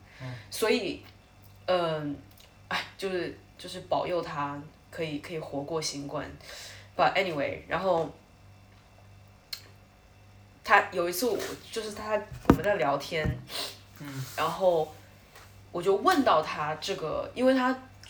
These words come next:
Speaker 2: 就她的肺也很糟糕，就她说话声音只有气声，就是是一个几乎没有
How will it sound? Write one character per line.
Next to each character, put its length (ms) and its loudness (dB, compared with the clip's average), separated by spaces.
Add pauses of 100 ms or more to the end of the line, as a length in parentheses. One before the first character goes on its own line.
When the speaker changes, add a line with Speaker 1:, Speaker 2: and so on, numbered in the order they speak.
(120)
Speaker 2:
就 140 -6
她 120 0
的 60 2
肺 480 2
也 120 2
很 160 -8
糟 160 -2
糕， 80 -4
就 80 -8
她 80 -4
说 280 4
话 200 2
声 200 -2
音 160 -4
只 120 -4
有 80 -6
气 400 0
声， 200 -4 (160)
就 120 -14
是 80 -4
是 180 0
一 60 -4
个 200 0 (480)
几 160 -4
乎 140 -6
没 180 -4
有 320 0